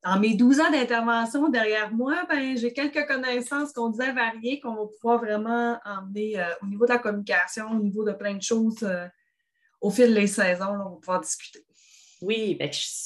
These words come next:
Speaker 2: super contente de te revoir puis de pouvoir justement qu'on puisse utiliser ton expertise et qu'on puisse en jaser ensemble parce que je trouve ça beaucoup plus le fun de pouvoir discuter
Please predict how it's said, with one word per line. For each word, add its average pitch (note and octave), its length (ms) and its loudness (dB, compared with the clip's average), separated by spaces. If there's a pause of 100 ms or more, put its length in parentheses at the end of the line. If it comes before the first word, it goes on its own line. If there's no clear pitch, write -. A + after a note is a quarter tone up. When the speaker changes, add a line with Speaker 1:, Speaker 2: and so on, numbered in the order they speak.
Speaker 2:
super - 240 -2
contente F#3 400 0
de F3 80 6
te D#3+ 180 0
revoir F3 880 2
puis F#3 140 -4
de E3+ 140 4 (160)
pouvoir F#3+ 360 0
justement G3+ 680 -2 (380)
qu'on F#3 180 0
puisse A#3+ 260 -2
utiliser G#3 520 2
ton F3+ 140 4
expertise G3 840 -2
et D3+ 120 -2
qu'on D3+ 180 -6
puisse G3 440 0
en E3+ 120 -2
jaser D#3+ 300 -2
ensemble G3 540 -6
parce E3 180 -10
que E3+ 80 -4
je G3 280 -4
trouve - 120 -20
ça E3+ 140 -4
beaucoup F#3+ 320 -8
plus G#3 120 -4
le E3 60 -2
fun F#3+ 260 -4
de E3 100 -2
pouvoir E3 280 -2
discuter G3 720 -8